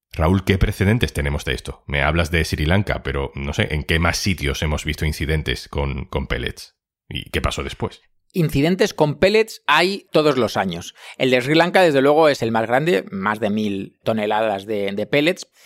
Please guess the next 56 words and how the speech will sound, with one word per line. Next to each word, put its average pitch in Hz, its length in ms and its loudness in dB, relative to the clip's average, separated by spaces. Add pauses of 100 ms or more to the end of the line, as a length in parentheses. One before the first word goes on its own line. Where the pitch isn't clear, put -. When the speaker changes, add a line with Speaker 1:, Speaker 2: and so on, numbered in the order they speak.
(280)
Speaker 2:
Pero 131 160 2
hay 170 300 0
en 151 120 2
un 156 80 2
montón 143 280 2
de 110 80 0
sitios, 87 340 -6
es - 40 -14
decir, 92 200 -8
en 92 140 -8
Estados 98 420 -6
Unidos, 127 640 -2
en 101 180 -6
Europa, 92 360 -6
en 98 60 -4
otros 95 120 -6
sitios. 127 180 -2
En 123 80 -6
Tarragona 127 640 2
encuentran 127 560 0
pellets 123 380 0
de 120 140 -2
forma 117 640 0
más 123 240 -2
o 131 40 0
menos 123 220 -4
constante. 147 440 -2
Lo 135 80 0
que 117 60 -6
pasa 113 80 0
es - 80 -6
que - 40 -6
ahí 120 100 0
tienen 123 220 -4
un 120 160 -6
polo 120 380 2
químico 135 440 0
que 98 800 -2
la 104 120 -2
fuente 123 360 0
puede 117 220 2
ser, 123 160 -2
en 117 120 -2
lugar 110 280 0
de, 107 320 0
de 107 160 -2
barcos, 120 360 0
puede 113 180 -2
ser 113 160 -6
más 110 100 -2
bien 110 140 -4
el 110 80 -6
transporte 107 500 -2
del 104 140 0
propio 113 260 -2
material 107 540 -2